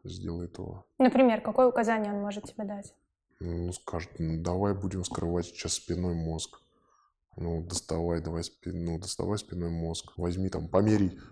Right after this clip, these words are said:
Speaker 1: померяй, сколько жидкости в плевральной полости, померяй, сколько жидкости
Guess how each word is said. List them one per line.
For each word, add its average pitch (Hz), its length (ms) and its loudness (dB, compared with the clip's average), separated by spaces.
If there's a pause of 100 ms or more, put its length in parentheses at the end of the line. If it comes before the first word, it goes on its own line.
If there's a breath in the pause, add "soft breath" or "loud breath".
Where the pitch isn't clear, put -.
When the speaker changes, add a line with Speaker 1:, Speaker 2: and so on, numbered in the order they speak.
(100)
Speaker 1:
померяй, 104 340 8
сколько 101 360 4
жидкости - 460 -2
в - 100 -20
плевральной 90 500 2
полости, 85 500 -2
померяй, 90 400 2
сколько - 360 0
жидкости 85 680 -4